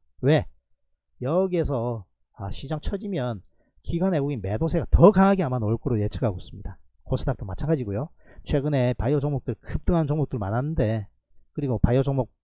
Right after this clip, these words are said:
아, 비단뿐만 아니라 바닥권에서 급등한 종목들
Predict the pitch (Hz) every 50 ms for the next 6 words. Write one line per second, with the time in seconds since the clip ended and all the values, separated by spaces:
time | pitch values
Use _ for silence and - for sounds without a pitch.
0 | - - - - - 101 101 - - - - 135 113 - - 156 147 147 143 117
1 | 104 131 156 151 117 123 120 98 101 - - 135 147 156 - - 139 123 107 -
2 | - - - - 175 - - 196 185 185 160 170 175 165 - - - 165 147 110